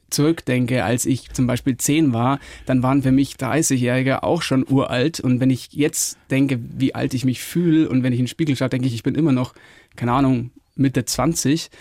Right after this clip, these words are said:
und ich fühle mich auch nicht wie dreißig. Deswegen, also ich, ich glaub, das, das ändert sich dann immer, diese Wahrnehmung. Und dementsprechend finde ich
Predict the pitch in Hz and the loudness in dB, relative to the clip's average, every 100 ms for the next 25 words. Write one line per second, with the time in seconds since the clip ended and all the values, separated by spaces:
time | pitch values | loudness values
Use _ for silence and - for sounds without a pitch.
0 | - - - - 143 135 - 165 190 131 | -20 -20 -20 -4 0 0 2 0 2 2
1 | 117 131 117 127 123 131 135 135 139 147 | 2 0 2 0 2 0 0 0 0 2
2 | 139 123 139 - - 117 - - 147 - | 2 2 0 -2 -6 -6 -6 -2 -2 -2
3 | 135 151 135 - - - - - 139 175 | -2 0 -2 -4 -8 -12 -14 -2 0 2
4 | 135 135 - 131 131 120 120 120 117 139 | 0 -2 0 2 2 2 0 0 0 2
5 | 147 147 147 139 131 - - _ 143 147 | 2 4 2 2 0 -2 -20 _ 0 2
6 | 135 135 139 131 - 151 143 139 - | 0 0 2 2 2 2 4 2 -2